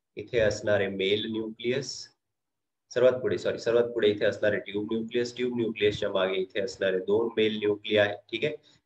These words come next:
हे दोन मेल nuclei असणारे, हा असणारे tube nucleus. या tube न्यूक्लियसला हा synergid जो आहे तो अट्रॅक्ट करतो. ठीक आहे, मग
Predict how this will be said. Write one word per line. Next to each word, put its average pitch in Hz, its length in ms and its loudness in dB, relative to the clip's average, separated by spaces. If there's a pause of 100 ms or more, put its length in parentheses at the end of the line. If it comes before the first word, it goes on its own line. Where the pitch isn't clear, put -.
(120)
हे 110 80 6
दोन 107 260 4
मेल 98 160 2
nuclei 95 360 0
असणारे, 107 300 0
हा 107 180 -2
असणारे 98 280 -2
tube - 200 -12
nucleus. - 440 -8
या 123 60 4
tube 123 280 -2
न्यूक्लियसला 110 600 0 (140)
हा 104 120 0 (100)
synergid 117 600 2
जो 101 100 2
आहे 90 220 0
तो - 120 -4
अट्रॅक्ट - 380 0
करतो. - 1120 -20
ठीक 107 140 -2
आहे, 147 140 -4 (320)
मग 135 280 4